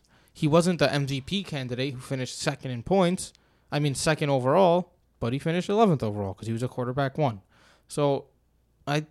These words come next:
he's definitely gonna be a back in Q B one this season. I don't think you can say otherwise. The, the Falcons passed sixty-two percent of the time in neutral game shifts,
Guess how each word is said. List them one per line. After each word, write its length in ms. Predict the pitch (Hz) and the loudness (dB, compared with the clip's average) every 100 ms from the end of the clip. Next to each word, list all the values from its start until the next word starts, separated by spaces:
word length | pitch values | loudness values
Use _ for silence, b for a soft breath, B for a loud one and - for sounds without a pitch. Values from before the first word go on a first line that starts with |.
| - | -8
he's 280 | - 196 | -2 2
definitely 380 | 160 196 202 196 | 6 6 4 0
gonna 140 | 175 165 | 0 0
be 120 | 147 | 0
a 60 | 135 | 2
back 280 | 131 123 | 2 0
in 100 | 127 | -2
Q 160 | 120 127 | -6 -6
B 80 | 120 | -4
one 180 | 113 110 | -6 -6
this 120 | 104 | -8
season. 240 | 113 107 | -8 -6
I 60 | 113 | -6
don't 160 | 117 | -6
think 220 | 113 110 107 | -6 -10 -10
you 80 | |
can 180 | 107 104 | -12 -12
say 140 | - 107 | -10 -10
otherwise. 420 | 104 - - - B B - | -10 -14 -16 -18 B B 4
The, 160 | 196 233 | 6 6
the 160 | 202 | 4
Falcons 400 | 202 208 220 233 | 6 8 6 4
passed 360 | - 196 180 - | 2 4 4 2
sixty-two 640 | - 185 - - 160 - | -6 -6 -6 -8 -6 -6
percent 340 | 156 147 156 139 | -4 -4 -4 -4
of 60 | |
the 80 | 127 | -4
time 380 | - 123 110 101 _ - | -4 -4 -4 -8 _ -8
in 140 | 123 | -4
neutral 320 | 123 127 143 120 | -2 -2 -2 -2
game 200 | 117 113 | -2 -4
shifts, 460 | - 110 - - | -6 -8 -10 -20